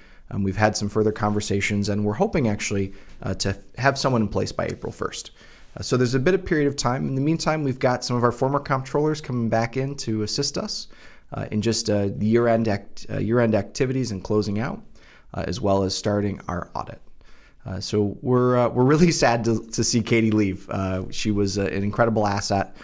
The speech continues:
uh, for, for the city and has done a, an absolute phenomenal job. Uh, and we certainly wish her well.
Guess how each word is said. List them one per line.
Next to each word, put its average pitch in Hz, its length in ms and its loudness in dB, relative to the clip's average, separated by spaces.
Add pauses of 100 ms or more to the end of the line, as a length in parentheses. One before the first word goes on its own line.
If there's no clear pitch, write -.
(340)
uh, 95 180 -6
for, 101 560 2
for 107 220 2
the 95 100 -2
city 101 400 2
and 95 120 0
has 90 140 -4
done 101 180 0
a, 92 100 -4 (100)
an 95 160 -8
absolute 95 680 -2
phenomenal 92 560 -6
job. 87 420 -8 (500)
Uh, 90 300 -6
and 95 440 -2
we 85 100 -6
certainly 101 360 0
wish 95 240 0
her 98 100 -2
well. 90 380 -2